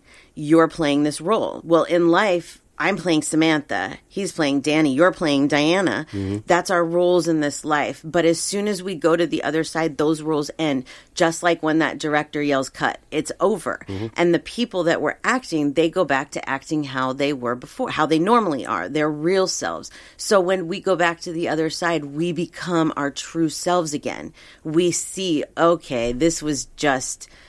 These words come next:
Speaker 1: a learning opportunity," and like I said, more like a movie than anything else.
Speaker 2: Yeah.
Speaker 1: So we kind of wake up from this and we realize we're not upset with anybody because they were just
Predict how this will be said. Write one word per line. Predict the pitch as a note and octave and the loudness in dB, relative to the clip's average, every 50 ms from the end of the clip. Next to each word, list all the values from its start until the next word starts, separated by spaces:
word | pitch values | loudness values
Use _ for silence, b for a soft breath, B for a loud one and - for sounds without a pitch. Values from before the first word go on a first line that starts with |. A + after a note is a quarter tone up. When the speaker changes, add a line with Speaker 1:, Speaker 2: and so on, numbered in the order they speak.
| b b b | b b b
Speaker 1:
a | - D3 | -4 -4
learning | C#3 C#3 D#3 D#3+ E3 E3+ E3+ D#3 D3 C#3+ C#3 B2+ | 0 2 4 6 6 6 6 4 4 2 0 0
opportunity," | - B2+ B2 - B2+ B2+ - - - C3+ C3 B2 B2+ B2 B2 B2 A#2+ A#2+ A#2+ A2+ - - | -2 -4 -4 -4 -6 -8 -6 -4 -4 -2 0 0 0 0 -2 -2 -4 -4 -4 -4 -4 -4
and | B2+ B2 B2 B2+ B2+ B2 | -4 -2 0 0 0 0
like | C3+ C#3+ - | -2 -2 -2
I | C3+ C3+ | -4 -6
said, | - - G3 F#3 E3 C#3 B2+ C3 C3+ | -4 0 2 4 4 6 4 4 4
more | C#3 C#3 C#3+ C#3+ | 4 4 4 4
like | D3 D3 - D3 | 2 2 2 0
a | C#3 | 0
movie | D3+ D#3+ F3 F#3+ G3 F3+ D3+ D3+ C#3+ | 2 2 2 2 2 2 2 0 0
than | B2+ C#3 C#3 | 2 2 0
anything | C#3+ C#3+ D3 C#3+ C#3 - D3+ C#3 D3 | 2 2 2 0 -2 -2 -4 -2 0
else. | D#3+ E3+ D#3 C3+ B2+ C3+ B2 | 2 2 2 0 0 -2 -4
Speaker 2:
Yeah. | A2 G2 F#2 F#2 F2+ - - | -4 -4 -4 -4 -6 -8 -8
Speaker 1:
So | - - - - G3 F3 E3 E3 D#3+ C#3 - _ - - | -10 -8 0 4 6 6 8 6 4 2 0 _ -8 -8
we | E3+ C3+ C3+ D3+ E3+ F#3 F3+ E3 E3 | -8 -8 -4 -2 -2 0 0 0 -2
kind | - G3+ F#3+ F3+ E3+ | -2 -2 0 2 2
of | D#3 D3 | 2 4
wake | E3 E3 E3 - | 2 2 2 2
up | F3+ F3+ - | -2 -2 -2
from | - - D3 C3 A2 | -4 -8 -6 -6 -6
this | D2+ B1 - - - - - - - - | -6 -8 -12 -14 -14 -14 -16 -18 -16 -8
and | - D#3+ D#3 D#3 D3+ D#3 D#3+ D#3 | -2 0 2 4 4 2 2 2
we | D3 E3 D#3+ | 2 0 2
realize | D3+ D#3 D#3+ D3+ D3 D#3 D3+ C#3+ C#3 D3 C#3 C3 - - _ _ _ _ _ - | 2 4 4 4 4 4 2 2 2 0 -2 -6 -12 -16 _ _ _ _ _ 0
we're | D3 E3 G3+ | 0 2 2
not | A#3 G#3+ E3+ D#3+ | 4 2 2 0
upset | D#3 - - F3 D#3 D#3 | 0 -2 0 0 0 2
with | E3 D#3+ | 2 2
anybody | E3+ G3+ B3+ C4+ A#3+ C#3+ C3+ G#2 G2 F2+ B1+ C2 - B B B B B | 2 4 6 4 4 4 0 -4 -4 -6 -10 -12 -16 B B B B B
because | F3 E3 G3 E3 D3 | -2 0 0 -2 2
they | D#3+ F#3 F#3+ | 2 4 4
were | F#3+ F#3+ F3+ | 4 2 2
just | F#3+ F#3+ E3 | 2 -2 -2